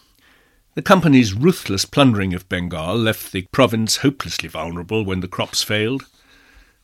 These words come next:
An estimated ten million died in the seventeen sixty-nine to seventy-one famine, and the company's revenues dried up. Too big to fail, it turned to the British government for a bailout,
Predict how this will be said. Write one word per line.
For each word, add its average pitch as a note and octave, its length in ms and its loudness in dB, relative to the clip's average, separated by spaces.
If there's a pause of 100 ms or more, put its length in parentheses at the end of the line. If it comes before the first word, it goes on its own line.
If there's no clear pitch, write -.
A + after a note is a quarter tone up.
(240)
An C3+ 100 6
estimated A2 600 0
ten A#2 340 2
million G#2 400 4
died E2 500 -4
in F2+ 240 -2
the E2 200 -8
seventeen E2+ 460 -6
sixty-nine F#2 580 -6
to F2+ 100 -10
seventy-one F#2 560 -4
famine, A2+ 400 -4 (680)
and E3 120 2
the F#3 40 -2
company's G#3 360 6
revenues D#3+ 560 4
dried D#3 320 2
up. A3+ 240 2 (1500)
Too B2 300 6
big C3+ 240 6
to D3 100 -4
fail, D3 500 0 (400)
it A2+ 160 -8
turned E3 380 4
to - 80 -6
the G#2 100 -2
British - 300 0
government F2+ 380 -4
for F2+ 120 -8
a F#2 60 -4
bailout, F#2 640 2